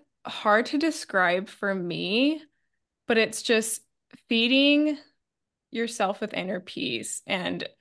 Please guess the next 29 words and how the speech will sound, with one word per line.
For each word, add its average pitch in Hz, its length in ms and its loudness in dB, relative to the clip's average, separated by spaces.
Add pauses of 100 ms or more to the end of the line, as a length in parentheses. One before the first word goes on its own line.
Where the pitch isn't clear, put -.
(460)
choosing 240 520 2
you 196 380 0 (380)
first 190 300 -2
sometimes - 760 -6
and 165 600 -4 (500)
self-healing 202 1080 0
and 208 180 0
doing 233 240 2
that 196 140 0
meditation. 160 1080 -4 (180)
And 165 540 -2 (200)
that 226 360 2
seriously 208 420 0
was 190 220 -4 (720)
the 214 100 0
time 208 400 2
when 214 80 4
I 208 200 2
realized 208 380 4
it - 60 -6
was 190 120 -10
my 190 80 -8
inner 214 200 -4
child. 165 460 -4
Like, - 160 -6
I 196 140 2
have 190 220 -4
not 202 340 -4
been - 300 -4